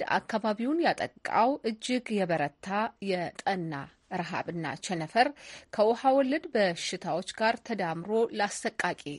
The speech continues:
እልቂት ሊዳርጋቸው ይችላል ሲልም አስጠንቅቋል። በኢትዮጵያ፣ በኬንያና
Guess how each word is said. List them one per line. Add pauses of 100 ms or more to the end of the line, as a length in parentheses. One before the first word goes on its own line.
እልቂት
ሊዳርጋቸው (360)
ይችላል
ሲልም
አስጠንቅቋል። (520)
በኢትዮጵያ፣ (320)
በኬንያና